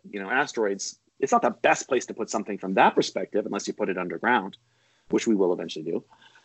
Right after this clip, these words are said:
But it is the best place to put something so that it gets noticed. Furthermore, the moon is gonna be the important beachhead, kind of waypoint or staging,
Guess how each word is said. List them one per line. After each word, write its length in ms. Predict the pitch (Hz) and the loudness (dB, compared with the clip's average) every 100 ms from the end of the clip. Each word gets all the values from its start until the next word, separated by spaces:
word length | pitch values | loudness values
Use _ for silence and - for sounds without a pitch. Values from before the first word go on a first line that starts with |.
| _ - | _ -2
But 240 | 131 135 | 2 4
it 120 | 127 | 2
is 260 | 123 120 - | 0 -2 -8
the 140 | - | -10
best 280 | 113 180 - | -4 -4 -4
place 180 | 160 143 | -10 -8
to 80 | 139 | -10
put 180 | 135 127 | -10 -8
something 340 | 120 113 104 | -10 -10 -8
so 140 | 117 | -2
that 60 | 113 | -2
it 80 | 101 | -2
gets 200 | 98 - | -4 -6
noticed. 680 | 95 101 113 - - - - _ _ _ _ _ | -4 -2 -2 -4 -8 -10 -14 _ _ _ _ _
Furthermore, 580 | 170 180 165 107 90 - _ _ _ - | 6 6 6 2 -2 -8 _ _ _ -6
the 80 | 110 | 0
moon 260 | 143 165 | 2 2
is 120 | 143 - | 0 0
gonna 180 | 117 | -2
be 340 | 107 104 101 - _ | -2 -4 -4 -10 _
the 540 | - 101 135 135 131 - | -14 0 6 8 8 6
important 440 | 110 120 120 95 | 0 4 4 2
beachhead, 560 | 143 202 - 98 - - _ _ _ _ _ _ - | 0 2 2 -2 -2 -8 _ _ _ _ _ _ -8
kind 180 | - 101 | 0 2
of 60 | 92 | 6
waypoint 580 | 123 151 151 127 101 - | 8 8 6 2 0 -2
or 40 | |
staging, 720 | - - 131 135 120 101 101 | -2 2 4 4 2 0 -8